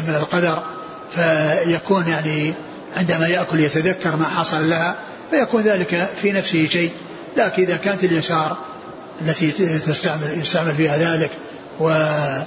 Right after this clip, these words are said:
فإن، آه، لا يحصل هذا المحذور الذي يعني، آه، يكون في استعمال اليمين. قال: "إذا"، حديث:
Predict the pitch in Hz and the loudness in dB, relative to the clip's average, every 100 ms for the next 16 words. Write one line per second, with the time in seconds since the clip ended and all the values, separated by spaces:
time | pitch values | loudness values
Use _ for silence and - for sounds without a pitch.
0 | - - - - - 208 226 190 180 180 | -10 -14 -14 -14 -2 2 2 4 2 0
1 | 185 170 160 - - - 185 240 226 - | -2 -2 0 0 0 0 2 2 2 2
2 | 156 165 160 160 160 170 160 - - - | 2 2 2 2 4 4 2 -2 -12 -16
3 | - - - 180 160 156 156 185 196 170 | -16 -8 0 2 2 2 2 2 0 0
4 | 156 151 147 147 143 147 - - - 165 | 2 2 0 2 2 0 -6 -14 -12 -4
5 | 160 160 156 156 156 190 170 151 156 147 | 0 2 2 0 2 2 2 2 0 0
6 | - 147 160 156 151 165 160 156 160 147 | 0 0 2 2 0 0 0 2 2 0
7 | 107 - - - - - - - - - | -2 -10 -16 -16 -16 -18 -18 -18 -12 -12
8 | - - - 139 139 - 139 139 185 - | -12 -16 -8 -2 0 2 2 2 0 -6
9 | - - - - 151 180 | -14 -14 -8 -4 0 -2